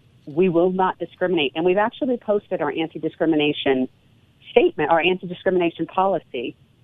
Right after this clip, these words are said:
on that web, on the Boulder Valley School Doc. And the groups that are writing in to the, uh, to the school board right now and that are posting all over social media about us are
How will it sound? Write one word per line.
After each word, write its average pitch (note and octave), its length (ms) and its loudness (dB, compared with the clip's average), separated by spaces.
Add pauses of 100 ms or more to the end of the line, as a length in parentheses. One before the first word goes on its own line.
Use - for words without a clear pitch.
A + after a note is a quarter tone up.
on F#3+ 220 2
that F#3+ 200 -2
web, G3 220 -2 (100)
on F3+ 220 0
the F3+ 80 -2
Boulder E3+ 260 -2
Valley D#3+ 340 0
School G#3 140 -4
Doc. C#3+ 260 -2 (280)
And E3+ 460 0
the D#3 300 -2 (140)
groups F#3 380 2
that F3+ 120 -2
are D3+ 80 0
writing D#3+ 400 0
in E3+ 340 -2 (100)
to D#3+ 120 -4
the, C3+ 460 -2
uh, C3 220 -2 (220)
to A#2+ 80 -4
the - 120 -12
school F#3 160 0
board F3+ 240 2
right F3+ 180 2
now F3+ 400 0
and D3 120 2
that C#3 80 0
are B2+ 140 0
posting F3 480 -2
all E3 120 2
over D#3+ 140 -4
social E3+ 320 -4
media E3+ 340 2
about E3 280 2
us E3+ 140 0 (340)
are F3 160 0